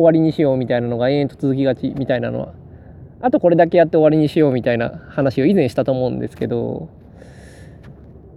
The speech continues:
まあ、機械学習でも同じことは起こりがちで、なんか全然スコア上がんないんですよ、最近。で、まあ、ダメなんですよね。で、どうしてダメかも、まあ、大体理由は分かってきたと。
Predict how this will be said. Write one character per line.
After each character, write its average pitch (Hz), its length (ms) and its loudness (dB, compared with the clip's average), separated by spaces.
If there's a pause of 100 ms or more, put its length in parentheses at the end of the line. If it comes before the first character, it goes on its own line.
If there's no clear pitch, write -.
ま 269 100 -2
あ、 - 40 -4
機 - 140 -16
械 370 200 2
学 415 220 0
習 143 260 2
で 127 100 0
も 127 160 0
同 151 100 2
じ 160 80 0
こ 165 120 0
と 143 140 4
は 120 60 2
起 - 80 -10
こ 131 60 0
り 127 100 0
が 123 100 0
ち 123 140 -6
で、 - 500 -4 (120)
な 233 100 -4
ん 240 40 -6
か 131 260 2
全 202 200 2
然 269 120 4
ス - 80 -6
コ 285 120 4
ア 185 40 6
上 139 40 4
が 139 100 2
ん 160 60 2
な 170 100 4
い 151 40 2
ん - 40 0
で - 40 -14
す 127 60 -2
よ、 117 80 -2
最 117 180 -2
近。 117 320 -6 (220)
で、 170 380 -2
ま 196 120 0
あ、 165 60 2
ダ 143 100 2
メ 170 80 4
な 143 140 2
ん 117 240 -4
で 110 80 -6
す - 120 -12
よ 127 80 -6
ね。 147 340 -6
で、 175 260 -2
ど 254 140 2
う 254 60 2
し - 40 -20
て 160 100 -2
ダ 143 100 4
メ 147 120 0
か 135 80 0
も、 135 60 -2
ま 208 120 0
あ、 180 40 2
大 196 140 4
体 214 140 0
理 190 80 0
由 185 80 2
は 170 80 4
分 156 60 2
か 147 60 0
っ - 40 -8
て - 80 -12
き 127 80 -10
た - 80 -14
と。 - 80 -14